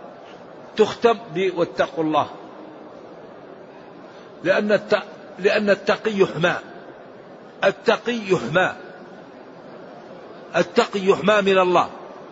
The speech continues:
التقي لا يقاوم، التقي ينصره الله،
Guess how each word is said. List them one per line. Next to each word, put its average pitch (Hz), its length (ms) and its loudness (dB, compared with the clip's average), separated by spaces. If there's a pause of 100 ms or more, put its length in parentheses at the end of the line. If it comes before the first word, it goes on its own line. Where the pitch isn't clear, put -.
(520)
التقي 220 480 2
لا 220 180 8
يقاوم، 208 520 6 (2000)
التقي 208 440 2
ينصره 180 520 4
الله، 175 300 4